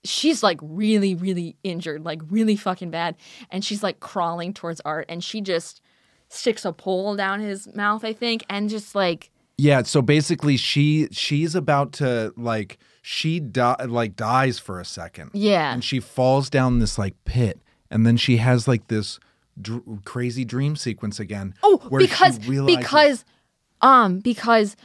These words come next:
Speaker 1: uh, w-, yeah, uh,
Speaker 2: Yeah, yeah.
Speaker 1: uh, Art stabbed her with her dad's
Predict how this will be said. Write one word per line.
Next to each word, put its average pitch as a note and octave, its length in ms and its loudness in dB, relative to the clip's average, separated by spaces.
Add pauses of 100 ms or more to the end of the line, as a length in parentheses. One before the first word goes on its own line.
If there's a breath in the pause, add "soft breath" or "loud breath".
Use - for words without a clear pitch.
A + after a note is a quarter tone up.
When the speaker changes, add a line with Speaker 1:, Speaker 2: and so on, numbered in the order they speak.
(120)
Speaker 1:
uh, G3+ 340 2
w-, D#3+ 180 -14 (180)
yeah, G#3+ 240 0 (100)
uh, G#3+ 160 6
Speaker 2:
Yeah, C#3 140 6
yeah. A2+ 280 6
Speaker 1:
uh, G#3+ 180 6 (120)
Art B3 320 6
stabbed A3 580 2 (260)
her G3+ 360 4
with G3 320 2
her G3+ 180 -4
dad's E3 540 -2